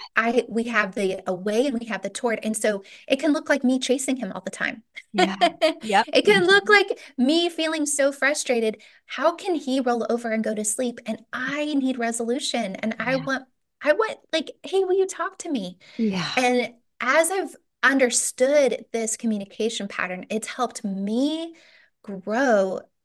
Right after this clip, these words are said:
Speaker 2: Mm.
Speaker 1: to let, to be more patient with his process,
Speaker 2: Love that.
Speaker 1: to give it a little bit of time. And usually I put a deadline on it, like, "Hey,
Speaker 2: Yeah.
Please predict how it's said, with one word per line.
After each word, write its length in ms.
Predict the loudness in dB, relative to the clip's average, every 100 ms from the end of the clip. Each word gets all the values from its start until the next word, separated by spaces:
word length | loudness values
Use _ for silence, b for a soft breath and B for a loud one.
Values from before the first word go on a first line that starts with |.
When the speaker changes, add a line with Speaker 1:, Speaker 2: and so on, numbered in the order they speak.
| 0
Speaker 2:
Mm. 200 | 2 4
Speaker 1:
to 380 | 6 6 4 -2 _ _ -4
let, 560 | 0 0 0 -2 -4
to 220 | -8 -4 0
be 140 | 0
more 140 | 0
patient 420 | -4 -6 -4 -4 -4
with 140 | -4
his 160 | -4 -6
process, 720 | -4 -4 -2 -6 -4 -6 -6 _ B B
Speaker 2:
Love 80 | -10
that. 100 | -4
Speaker 1:
to 440 | 2 6 6 6 2 _ _ _
give 200 | -2 2
it 80 | 2
a 40 | 2
little 240 | 2 2
bit 260 | 4 2 0 -6
of 120 | -4
time. 320 | 2 6 6
And 120 | 4 2
usually 340 | 2 4 4
I 120 | 2
put 180 | 2 0
a 80 | 2
deadline 420 | 2 0 -2 -2
on 160 | -2 0
it, 120 | 0
like, 160 | -2
"Hey, 320 | 0 0 2 0
Speaker 2:
Yeah. 340 | -8 _